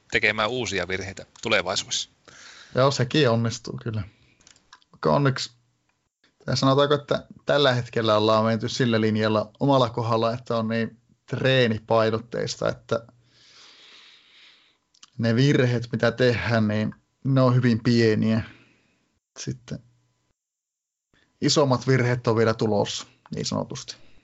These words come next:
Speaker 1: Suuret virheet edessä.
Speaker 2: Kyllä.
Speaker 1: Kuulostaa hyvältä.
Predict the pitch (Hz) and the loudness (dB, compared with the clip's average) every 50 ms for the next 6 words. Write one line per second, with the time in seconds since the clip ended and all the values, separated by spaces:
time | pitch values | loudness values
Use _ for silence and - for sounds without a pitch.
0 | _ _ - - - - - 139 131 123 110 95 - 110 107 101 95 95 95 - | _ _ -20 -20 -20 -18 -14 -12 -10 -10 -10 -10 -8 -8 -8 -8 -8 -12 -12 -10
1 | - 107 98 87 85 - - - - - _ _ _ _ _ _ _ _ - - | -8 -6 -6 -4 -4 -4 -6 -6 -8 -12 _ _ _ _ _ _ _ _ -10 -4
2 | - 170 156 147 110 98 - 95 - 139 131 117 104 98 90 85 80 - _ - | 0 2 2 2 0 -2 -6 -6 -2 -2 0 0 -2 -4 -6 -8 -10 -10 _ -20